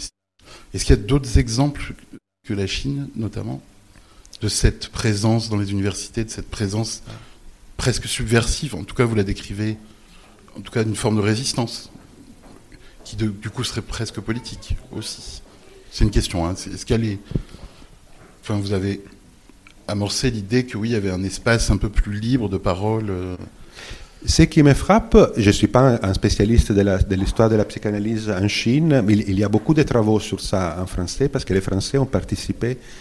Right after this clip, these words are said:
Speaker 2: de manière très active
Speaker 1: D'accord.
Speaker 2: à la, à la diffusion de la psychanalyse en, en Chine.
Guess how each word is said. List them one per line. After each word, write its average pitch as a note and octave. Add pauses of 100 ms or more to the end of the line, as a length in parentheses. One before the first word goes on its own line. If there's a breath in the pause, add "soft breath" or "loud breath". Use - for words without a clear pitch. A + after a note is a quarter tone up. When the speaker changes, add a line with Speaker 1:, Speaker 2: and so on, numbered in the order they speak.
(140 loud breath)
Speaker 2:
de F#2+
manière A2
très A#2
active G#2+
Speaker 1:
D'accord. E2+ (220 loud breath)
Speaker 2:
à G2
la, G2
à G2
la G2+
diffusion G#2+
de A#2+
la G2+
psychanalyse G2 (680 loud breath)
en, F#2
en G2
Chine. C#3+